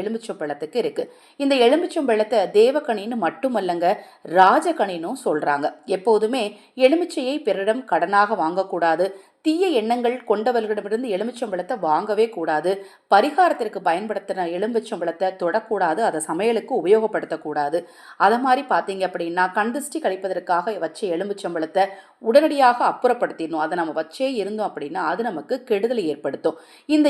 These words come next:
எலுமிச்சம்பழத்தை வச்சு தீய சக்திகளை நிச்சயமாக எடுக்க முடியும். எதிர்மறை சக்திகள் நம் மீது வந்து படாம நம்மளை வந்து இந்த எலுமிச்சம்பழம் நம்ம கூட வச்சிருந்து நம்மளை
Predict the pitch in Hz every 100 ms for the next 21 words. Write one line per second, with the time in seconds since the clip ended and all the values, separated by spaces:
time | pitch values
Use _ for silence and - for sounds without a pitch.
0 | 233 262 359 381 320 233 190 196 170 -
1 | 226 226 269 302 320 220 185 170 180 190
2 | 165 - 277 247 180 160 214 185 147 180
3 | 175 160 143 170 170 - - 208 226 349
4 | 349 320 202 - 185 220 170 170 196 196
5 | 240 285 170 220 262 - 165 202 185 214
6 | 247 165 170 165 240 226 170 226 240 214
7 | 185 165 151 214 196 160 - 170 285 190
8 | 208